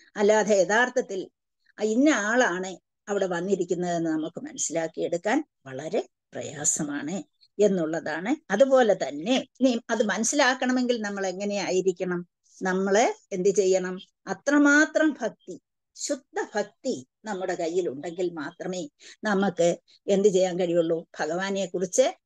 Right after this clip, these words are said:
ആ, ഇന്ന ഭഗവാൻ ആരാണ് എന്നതിനെ കുറിച്ച് ഒരു ചെറിയ അറിവെങ്കിലും കിട്ടാൻ, ഭഗവാനെ മനസ്സിലാക്കിയെടുക്കാൻ ആർക്കും തന്നെ കഴിയില്ല. ശുദ്ധ ഭക്തന് മാത്രമേ ഭഗവാനെ കുറിച്ച് എന്തെങ്കിലും അറിയാൻ കഴിയുള്ളൂ. ഭഗവാൻ തന്നെ പറയുന്നുണ്ടത്, "എനിക്ക് ശുദ്ധ, ശുദ്ധ ഭക്തന്മാരെ മാത്രമേ അറിയുള്ളൂ,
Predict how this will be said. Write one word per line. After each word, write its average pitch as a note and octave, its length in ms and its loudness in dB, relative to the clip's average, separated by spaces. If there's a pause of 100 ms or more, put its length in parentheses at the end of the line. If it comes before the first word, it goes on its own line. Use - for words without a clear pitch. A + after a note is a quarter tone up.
(280)
ആ, G3+ 260 -4
ഇന്ന A3 480 0
ഭഗവാൻ G3+ 520 0
ആരാണ് A3 500 -4
എന്നതിനെ F#3+ 580 -8
കുറിച്ച് F3 320 -6
ഒരു E3 80 -6
ചെറിയ F3+ 360 -2
അറിവെങ്കിലും F3+ 760 0
കിട്ടാൻ, F3+ 420 -8 (160)
ഭഗവാനെ F3+ 320 -6
മനസ്സിലാക്കിയെടുക്കാൻ G#3 880 0
ആർക്കും G3 420 -2
തന്നെ A#3 160 2
കഴിയില്ല. B3 560 0 (540)
ശുദ്ധ C#4+ 340 2 (140)
ഭക്തന് C4 360 2
മാത്രമേ A3 640 0
ഭഗവാനെ F#3+ 460 -4
കുറിച്ച് F3+ 420 -8 (200)
എന്തെങ്കിലും D3+ 500 -8 (160)
അറിയാൻ E3 480 -4
കഴിയുള്ളൂ. D#3 380 -2
ഭഗവാൻ G3 400 2
തന്നെ F3+ 200 -2
പറയുന്നുണ്ടത്, E3 720 -4 (140)
"എനിക്ക് F#3 360 -2
ശുദ്ധ, G#3 240 -2
ശുദ്ധ - 320 -4
ഭക്തന്മാരെ G#3 560 2
മാത്രമേ G#3+ 340 2
അറിയുള്ളൂ, A3+ 520 4